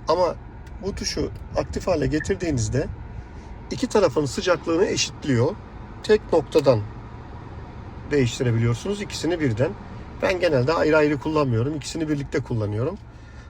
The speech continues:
O nedenle. Bunların arasında bir şu tuşu anlatayım size bir de. Bu tuşa bastığınızda, bu sanırım sadece Avantgarde ve Excellent paketlerde var. Bu hava temizleme kısmını aktif hale getiriyor.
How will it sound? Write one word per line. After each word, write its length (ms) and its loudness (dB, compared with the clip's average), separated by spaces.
O 160 4
nedenle. 420 0
Bunların 340 2
arasında 440 0
bir 220 -6
şu 200 -8
tuşu 260 -2
anlatayım 360 0
size 340 -2
bir 160 -2
de. 160 -2
Bu 200 -6
tuşa 320 -4
bastığınızda, 720 0
bu 60 -8
sanırım 340 -2
sadece 300 0
Avantgarde 600 0
ve 60 -4
Excellent 460 -2
paketlerde 600 -2
var. 260 -4
Bu 240 -2
hava 280 0
temizleme 560 -2
kısmını 420 -2
aktif 320 -6
hale 200 2
getiriyor. 560 -8